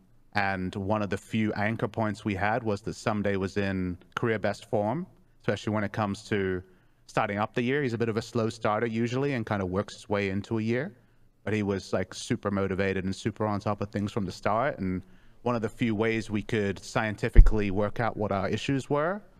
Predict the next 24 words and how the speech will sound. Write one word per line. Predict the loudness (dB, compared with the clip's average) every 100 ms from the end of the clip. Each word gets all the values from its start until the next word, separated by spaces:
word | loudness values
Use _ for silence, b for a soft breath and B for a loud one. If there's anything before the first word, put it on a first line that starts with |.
| -20 -20 -20 -18 -6 0
was | 0 0
to | -6
keep, | -2 -2 -4 -4
like, | -4 -2
the | -4
piece | -2 -2 -2
in |
the | -2
top | 0 -2 -2
that | -4
was | -2 0
working | 0 0 -2 -2
really | 0 0
well | 0 2 2 0 -4 b b b
and | -2 0
kinda | 0 -2 -6 -2
build | 0 0
from | -2 -2 0 -2
that. | -4 -6 -12 -10 -4
And | -4
so | -2 -2 0 0 -2 b b b -20 -20 _
naturally | -2 -2 -2 -2 0 -2
from | -2 0
there, | 2 2 2 0